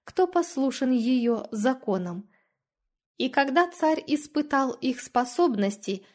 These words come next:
и познания по окончании трёхлетнего обучения, среди всех юношей не нашлось подобных Даниилу, Анании, Мисаилу и Азарии. Их острый ум, их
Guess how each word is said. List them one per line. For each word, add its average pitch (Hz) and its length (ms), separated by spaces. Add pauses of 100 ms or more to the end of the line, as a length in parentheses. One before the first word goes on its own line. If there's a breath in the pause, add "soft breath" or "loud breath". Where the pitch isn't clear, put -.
(140 soft breath)
и 262 80
познания 214 840
по 220 140
окончании 214 640
трёхлетнего 214 760
обучения, 214 840 (380 soft breath)
среди 285 400
всех 330 360
юношей 311 760
не 294 240
нашлось 294 640
подобных 214 800
Даниилу, 214 800 (280 loud breath)
Анании, 208 760 (180 soft breath)
Мисаилу 285 800 (160)
и 277 180
Азарии. 190 720 (800)
Их - 240
острый 262 560
ум, 269 340 (300 loud breath)
их 302 220